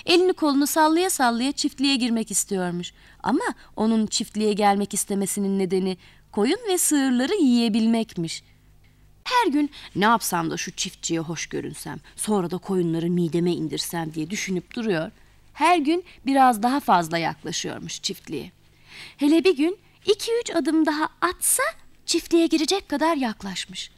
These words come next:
İşte o gün birdenbire bir fırtına patlak vermiş. Hem de ne fırtına! Hiçbir hayvan kaçmaya fırsat bulamamış.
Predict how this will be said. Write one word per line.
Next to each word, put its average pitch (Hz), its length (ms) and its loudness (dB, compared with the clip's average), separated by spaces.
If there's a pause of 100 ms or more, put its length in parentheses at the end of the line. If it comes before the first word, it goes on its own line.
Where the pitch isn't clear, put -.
(380)
İşte - 260 0 (140)
o 302 60 0
gün 285 180 0 (260)
birdenbire 330 640 4
bir 370 140 6 (180)
fırtına 392 400 2
patlak 185 500 -6
vermiş. 175 440 -6 (480)
Hem 269 280 4
de 240 140 2
ne 339 100 4
fırtına! 196 580 -4 (280)
Hiçbir - 320 -2
hayvan 349 360 4
kaçmaya 339 480 2
fırsat 440 460 -4
bulamamış. 320 520 2